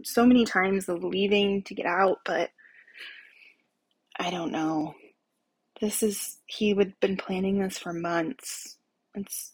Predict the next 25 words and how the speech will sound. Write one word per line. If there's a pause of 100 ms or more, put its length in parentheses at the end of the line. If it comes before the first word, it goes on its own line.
(140)
horrible
and
horrific,
and
one
of
them
apparently
tried
to
run
away, (960)
and
he
pulled
him
back,
and
then,
like, (160)
he
had
him
lined
up,